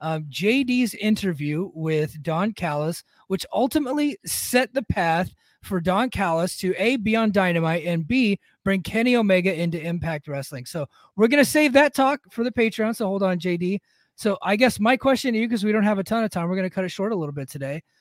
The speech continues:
um, is Ca-, Callis turned on Omega in an epic angle. I love the angle. It was fantastic. What do you think? What are your thoughts? Do you think he is gonna be joining the B C C, or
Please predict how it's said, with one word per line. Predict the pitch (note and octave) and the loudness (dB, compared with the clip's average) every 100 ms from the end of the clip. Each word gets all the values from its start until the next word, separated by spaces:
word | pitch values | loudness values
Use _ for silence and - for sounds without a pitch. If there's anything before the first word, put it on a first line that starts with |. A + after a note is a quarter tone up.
| _ - | _ -8
um, | E3 D#3+ D#3 D3 - _ _ - | -2 -2 -2 -4 -12 _ _ -4
is | F3 E3 | -2 -2
Ca-, | - G3+ - | -6 -8 -4
Callis | G#3+ A#3 - | 0 0 0
turned | C#4 C4+ | 0 2
on | B3 C4 | 2 2
Omega | A#3 G3+ G#3 E3+ | 2 2 2 0
in | E3+ | -2
an | - | -2
epic | G#3 A3 G#3+ | -2 0 -4
angle. | F3 E3+ E3 | -4 -4 -4
I | D3+ | -2
love | E3+ G#3 | -2 -2
the | G3+ D#3 | -4 -6
angle. | D3+ D#3 C#3+ | -8 -6 -8
It | |
was | C#3 - | -8 -6
fantastic. | G#3+ A3 G#3+ D#3+ D3 - D3+ _ _ _ _ _ _ _ | -2 -2 -2 -4 -6 -8 -14 _ _ _ _ _ _ _
What | E3+ C#4 F4+ | -2 2 2
do | C4+ | 2
you | C#4 A#3+ | 2 2
think? | G#3 C#3+ A3 | 0 -4 -4
What | D#4 | -4
are | C#4+ | 0
your | A#3 | -2
thoughts? | G#3+ E3+ C#3 - | -2 -4 -6 -6
Do | G#3 | -4
you | D#4+ | -2
think | - D#4+ | -2 -4
he | - C4 | -2 -2
is | C#4 G3 | -2 0
gonna | A#3+ A3+ | 0 0
be | A3 | -2
joining | E3+ G3 A3+ G#3+ | -2 0 0 0
the | F#3 | -2
B | D3 G3+ | -4 -4
C | G3+ A3+ | -4 -6
C, | G3 F#3 D#3+ E3 | -4 -4 -4 -2
or | G3 D4+ F3+ D3 | 2 4 4 2